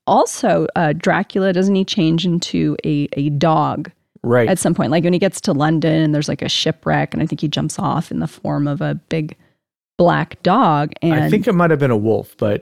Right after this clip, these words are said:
Speaker 2: clo-,
Speaker 1: wolf,
Speaker 2: close
Speaker 1: okay.
Speaker 2: enough.
Speaker 1: Well, uh, Carmilla turns into a cat.
Speaker 2: Okay.
Speaker 1: That's, like, the feminine version, right?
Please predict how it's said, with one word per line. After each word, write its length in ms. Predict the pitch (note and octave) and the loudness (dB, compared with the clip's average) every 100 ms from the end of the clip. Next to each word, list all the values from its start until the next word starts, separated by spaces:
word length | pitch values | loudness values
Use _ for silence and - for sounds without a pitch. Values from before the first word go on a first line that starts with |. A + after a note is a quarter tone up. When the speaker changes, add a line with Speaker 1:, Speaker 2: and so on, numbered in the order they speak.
| G#3 | 4
Speaker 2:
clo-, 180 | G#3 D3+ | 6 4
Speaker 1:
wolf, 240 | E3 - | 2 -4
Speaker 2:
close 280 | F3+ F#3 F3 | 0 2 2
Speaker 1:
okay. 40 | C#3 | 0
Speaker 2:
enough. 340 | G#2 - - _ - | -2 -6 -16 _ 0
Speaker 1:
Well, 340 | G3 F3+ F#3 - | 2 2 0 -4
uh, 300 | E3+ D3+ E3 | -4 -2 -4
Carmilla 480 | - E3+ F#3 G4+ G#3 | -4 0 2 2 0
turns 260 | - F#3+ F#3+ | 0 -2 0
into 220 | G#3 G#3+ | -2 -2
a 40 | |
cat. 320 | - C#4 - _ _ _ _ _ - | -4 -8 -8 _ _ _ _ _ -4
Speaker 2:
Okay. 440 | D#3 D#3 A#2 D#3+ F3+ | 0 2 2 0 0
Speaker 1:
That's, 160 | A3 | 2
like, 220 | A3 A3 | 2 2
the 80 | A#3+ | 0
feminine 420 | B3+ E4+ D#4 D3 | 2 2 2 2
version, 420 | D3 C3+ D3 C#3+ D3 | 0 -2 -2 -2 0
right? 300 | D#3 D4 | 2 0